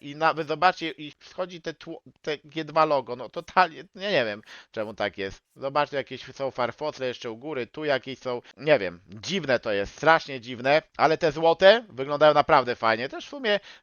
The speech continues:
zobaczę, jak złote wyglądają autografy, bo w sumie autografy nie patrzyłem. Autografy też wyglądają złote, nawet okej.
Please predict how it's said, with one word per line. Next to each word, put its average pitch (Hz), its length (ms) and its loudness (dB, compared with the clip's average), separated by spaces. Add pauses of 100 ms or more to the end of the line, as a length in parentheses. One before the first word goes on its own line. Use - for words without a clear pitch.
zobaczę, 135 360 -4
jak 139 120 0
złote 143 280 -8
wyglądają 131 600 -2 (140)
autografy, 160 680 -2 (220)
bo 123 120 -18
w - 60 -20
sumie 131 280 -10
autografy 139 680 -6 (180)
nie 135 180 -10
patrzyłem. 151 760 -2 (320)
Autografy 147 500 0
też 104 160 -8
wyglądają 98 440 -6
złote, 98 400 -10 (180)
nawet 120 480 2
okej. 107 520 -2